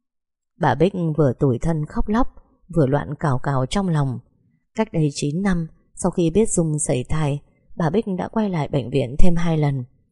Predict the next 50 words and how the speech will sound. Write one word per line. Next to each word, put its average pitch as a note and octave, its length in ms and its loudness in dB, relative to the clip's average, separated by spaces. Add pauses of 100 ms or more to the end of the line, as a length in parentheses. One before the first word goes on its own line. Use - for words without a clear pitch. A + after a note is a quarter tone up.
(380)
Bà E3+ 80 -2
ta G3 180 -2
biết A#3+ 180 0
chuyện D#3 280 0
Dung E3+ 260 0
bị D3+ 200 2
chấn D3 220 -2
thương F3 240 0
sọ C3+ 240 -2
não, C#3+ 340 0 (360)
phải D3 220 0
phẫu - 240 0
thuật, E3 220 0 (560)
biết A3 140 4 (180)
cô F3 120 2
mất G3 180 0
trí D#3+ 200 0
nhớ, E3 380 2 (460)
biết C4+ 80 2 (100)
bà D3 140 2
Tuệ C#3 320 0
lừa D3 260 4
dối C#3+ 240 2
con G3 160 0
gái E3+ 320 -2
để F3+ 220 2
xóa D#3+ 220 -2
hình G#3+ 220 -2
ảnh C#3+ 220 -4
của C3+ 180 0
Việt C#3 200 2
khỏi D3+ 220 -4
cuộc B2+ 160 -2 (100)
sống D#3 180 -2
của F#3 180 2
Dung. D3+ 260 2 (720)
Nhưng G3 180 0
việc E3+ 200 0
bà C#3 160 -2
Tuế D3+ 280 2
làm D#3+ 320 0 (360)
rất B3+ 240 2
phù D3+ 140 4
hợp D3 220 2
với D#3+ 80 2
mong F#3+ 200 -2
ước C4+ 240 4
của D3 160 0
bà C#3 140 -2
Bích, F#3 220 2